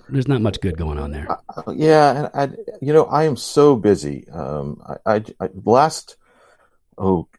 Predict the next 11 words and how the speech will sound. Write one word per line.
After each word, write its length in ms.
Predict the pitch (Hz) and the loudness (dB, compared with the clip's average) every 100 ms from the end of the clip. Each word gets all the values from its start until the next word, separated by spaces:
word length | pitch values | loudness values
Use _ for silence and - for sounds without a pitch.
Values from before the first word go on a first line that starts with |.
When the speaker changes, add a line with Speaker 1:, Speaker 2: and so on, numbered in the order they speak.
| - - - | -20 -20 -2
Speaker 2:
this, 220 | 127 135 - | -2 -2 -4
since 280 | - 190 196 | -2 0 0
the 60 | - | -2
beginning 300 | 117 123 117 | 0 2 2
of 60 | 92 | 2
the 60 | |
year, 340 | 82 85 73 - | 0 0 0 0
I've 180 | 95 101 | 2 2
been 140 | 95 | 2
straight 340 | 73 - 85 80 | -2 0 2 4
out, 280 | 69 65 | 0 -2